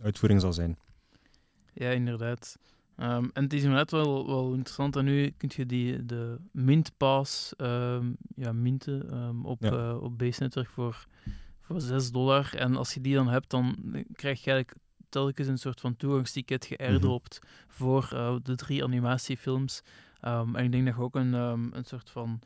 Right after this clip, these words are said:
Speaker 2: ja, N F T of collectible zult krijgen voor, eh, omdat je dan, dan een bijwaart.
Speaker 1: Ja.
Speaker 2: En je gaat ze dan ook,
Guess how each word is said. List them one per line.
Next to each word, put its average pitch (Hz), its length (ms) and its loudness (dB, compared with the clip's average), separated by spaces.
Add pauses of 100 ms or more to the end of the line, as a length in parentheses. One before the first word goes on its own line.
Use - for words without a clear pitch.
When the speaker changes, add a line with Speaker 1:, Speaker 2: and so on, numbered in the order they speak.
(460)
Speaker 2:
ja, 117 220 -4 (800)
N 120 80 -2
F - 80 -8
T 120 180 -4
of 117 120 -6
collectible 120 460 -6
zult 117 200 -6
krijgen 117 440 -2
voor, 117 300 -4
eh, 113 460 -2
omdat 127 360 -8
je 123 80 -2
dan, 120 340 -2
dan 131 220 -2
een 120 180 -2
bijwaart. 120 520 -2 (200)
Speaker 1:
Ja. 101 140 -2
Speaker 2:
En 135 200 -2
je 131 120 2
gaat 127 180 0
ze - 80 -2
dan 123 140 2
ook, 123 300 -2